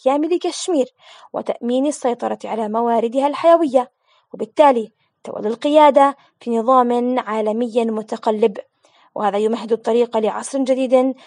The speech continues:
تلعب فيه باكستان دورا محوريا في إقامة الخلافة الراشدة. هذه رؤية مبدئية عميقة لا تتطلب القوة العسكرية والقيادة السياسية فحسب، بل الإرادة السياسية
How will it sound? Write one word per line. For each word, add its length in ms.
تلعب 260
فيه 220
باكستان 640
دورا 240
محوريا 720
في 220
إقامة 460
الخلافة 640
الراشدة. 600
هذه 580
رؤية 300
مبدئية 760
عميقة 680
لا 60
تتطلب 800
القوة 440
العسكرية 840
والقيادة 1000
السياسية 640
فحسب، 580
بل 180
الإرادة 420
السياسية 760